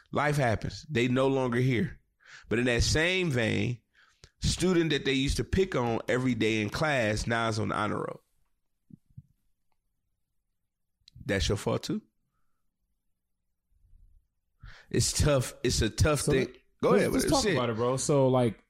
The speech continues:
Speaker 2: so how do we get out of this? <clears throat> 'Cause I feel like the answer is we have to get out of savior complex so we can recognize what's in our locus of control.
Speaker 1: Yes.
Speaker 2: And not saying all teachers are in the
Speaker 1: I'm just
Speaker 2: savior
Speaker 1: gonna repeat
Speaker 2: complex.
Speaker 1: this as you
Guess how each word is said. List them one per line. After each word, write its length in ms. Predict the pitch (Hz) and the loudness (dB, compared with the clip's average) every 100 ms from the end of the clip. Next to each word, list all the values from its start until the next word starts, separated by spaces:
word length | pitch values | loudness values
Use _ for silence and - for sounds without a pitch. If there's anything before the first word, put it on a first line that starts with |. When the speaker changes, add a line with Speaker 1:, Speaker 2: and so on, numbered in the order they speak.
| - | -8
Speaker 2:
so 180 | 147 127 | -4 0
how 180 | 185 | 0
do 80 | 220 | 0
we 300 | 220 190 175 | 0 0 0
get 240 | 139 117 143 | 0 2 2
out 140 | 143 131 | 2 0
of 100 | 120 | 0
this? 600 | 117 113 - - - - - _ _ | 0 -2 -6 -14 -16 -20 -20 _ _
<clears throat> 60 | 185 170 147 110 50 50 - _ _ _ _ _ _ _ _ _ _ _ _ _ _ _ _ _ _ _ _ _ - | 0 2 4 2 -2 -8 -20 _ _ _ _ _ _ _ _ _ _ _ _ _ _ _ _ _ _ _ _ _ -6
'Cause 140 | 139 | -2
I 60 | 135 | -2
feel 200 | 190 185 | -2 -4
like 180 | 156 | -4
the 120 | 139 113 | -6 -6
answer 320 | 131 117 113 | -6 -6 -4
is 200 | 107 101 | -4 -2
we 80 | 120 | -2
have 180 | 131 | -2
to 80 | 127 | -4
get 140 | 110 107 | -2 -2
out 100 | 101 | -4
of 80 | |
savior 320 | 92 117 107 98 | -4 -4 -6 -6
complex 500 | 101 92 - 90 - | -8 -10 -10 -10 -8
so 100 | 92 | -4
we 160 | 107 | -4
can 360 | - 107 95 85 | -2 -4 -6 -12
recognize 640 | 92 107 107 101 95 92 92 | -12 -12 -12 -12 -10 -12 -14
what's 200 | 101 95 | -14 -14
in 160 | 107 101 | -14 -12
our 120 | 95 | -10
locus 400 | 92 95 - 80 | -10 -12 -14 -18
of 140 | 82 | -18
control. 540 | - 80 95 85 78 80 | -20 -20 -18 -18 -18 -20
Speaker 1:
Yes. 140 | 98 98 | -18 -12
Speaker 2:
And 140 | 101 | -8
not 120 | 120 | -6
saying 200 | 123 107 | -6 -8
all 160 | 87 98 | -8 -10
teachers 340 | - 92 90 | -8 -8 -6
are 60 | 87 | -6
in 60 | 87 | -6
the 40 | |
Speaker 1:
I'm 20 | |
just 80 | - | -6
Speaker 2:
savior 240 | 95 87 82 | -6 -6 -6
Speaker 1:
gonna 180 | 95 | -6
repeat 140 | 95 90 | -6 -6
Speaker 2:
complex. 260 | 85 - | -8 -8
Speaker 1:
this 80 | 104 | -12
as 60 | |
you 60 | 98 | -16